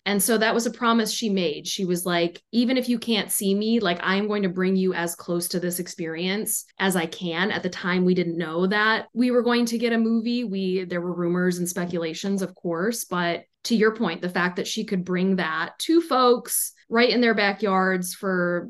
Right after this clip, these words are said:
you know, the cost of nineteen eighty-nine, because believe, believe me, that's, that's what she was selling these tickets for, because that's an album title. And it's wonderful. It's magical. And you can't,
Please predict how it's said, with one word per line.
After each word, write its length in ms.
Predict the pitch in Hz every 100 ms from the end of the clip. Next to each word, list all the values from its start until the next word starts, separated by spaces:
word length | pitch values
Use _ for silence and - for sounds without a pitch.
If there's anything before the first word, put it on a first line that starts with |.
| -
you 140 | 214
know, 260 | 185 160 165
the 120 | 180
cost 340 | 175 185 180 196
of 100 | 185
nineteen 400 | 180 185 220 202
eighty-nine, 560 | 208 233 180 170 185
because 280 | 185 190 180
believe, 640 | 185 175 180 190 185 - - -
believe 260 | 196 208
me, 120 | 196 196
that's, 520 | 180 180 - - - -
that's 240 | 185 180
what 100 | 190
she 140 | - 202
was 120 | 185
selling 240 | 185 190
these 160 | 196 190
tickets 320 | 185 180 -
for, 200 | 175 165
because 220 | 180 180
that's 240 | 175 175 185
an 180 | 175
album 300 | 165 175 170
title. 460 | 175 165 151 156 175
And 560 | - 170 170 175 180 - _ _ _ _
it's 200 | 233 226
wonderful. 600 | 233 269 349 339 202 160 180
It's 180 | 180
magical. 580 | 214 226 226 208 175 143
And 280 | 160 165 170
you 80 | 185
can't, 520 | 196 202 185 180